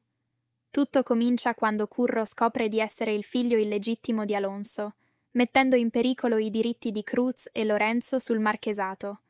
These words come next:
I due, determinati a proteggere la loro posizione, orchestrano un piano letale per eliminare Curro. Ma il loro complotto si trasforma in tragedia durante una fatidica battuta di caccia. Curro rimane gravemente ferito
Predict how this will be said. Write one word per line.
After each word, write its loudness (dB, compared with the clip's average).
I 2
due, 0
determinati 2
a 2
proteggere 0
la 0
loro 2
posizione, -2
orchestrano 2
un -2
piano 2
letale 2
per -4
eliminare -2
Curro. -6
Ma 2
il 2
loro 4
complotto 0
si -4
trasforma -2
in -4
tragedia -2
durante 0
una -2
fatidica -2
battuta -4
di -6
caccia. -4
Curro 0
rimane 0
gravemente -2
ferito -6